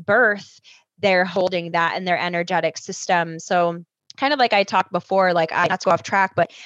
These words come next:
I started my spiritual journey because I was pregnant and I wanted to make sure that I didn't pass my traumas on to my son.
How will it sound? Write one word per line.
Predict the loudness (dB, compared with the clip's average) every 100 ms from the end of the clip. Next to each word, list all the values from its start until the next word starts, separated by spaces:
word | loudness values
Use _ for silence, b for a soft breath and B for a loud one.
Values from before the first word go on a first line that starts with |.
| B
I | -2 -2
started | 0 2 4 4 2
my | 4 4 4 2 0
spiritual | -4 -2 -2 -2 -4
journey | -2 -2 -2
because | -4 -6 -2 0 2 0 -4
I | 0 0
was | 0 -2
pregnant | -2 -4 -4 -6 -6
and | -4 -2
I | 0
wanted | 0 -2 -4
to |
make | -6 -6
sure | -4 -2
that | 0
I | 0
didn't | -2 -6
pass | -6 -4 -4 -6
my | -4 -2 -2
traumas | -4 -4 -2 -4 -8 -6
on | -4 -4 -8
to | -8
my | -8
son. | -6 -4 -2 -2 -4